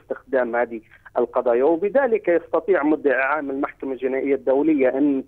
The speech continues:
ثبت أن هنالك ضحايا مدنيين وأن هذه الجرائم ارتكبت وأن هذه القنابل تم إلقائها في أماكن، آه، سكنية مدنية، آه،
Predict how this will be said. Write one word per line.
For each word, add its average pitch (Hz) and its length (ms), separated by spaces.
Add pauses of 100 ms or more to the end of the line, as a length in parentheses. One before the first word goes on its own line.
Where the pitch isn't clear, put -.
ثبت 147 400
أن 139 280
هنالك 139 500
ضحايا 170 520
مدنيين 151 600 (320)
وأن 120 200
هذه 135 320
الجرائم 147 480
ارتكبت 160 680 (240)
وأن 147 340
هذه 156 400
القنابل 151 680
تم 165 220
إلقائها 151 560
في 151 260
أماكن، 170 540 (320)
آه، 139 360 (140)
سكنية 160 640
مدنية، 156 840 (280)
آه، 139 120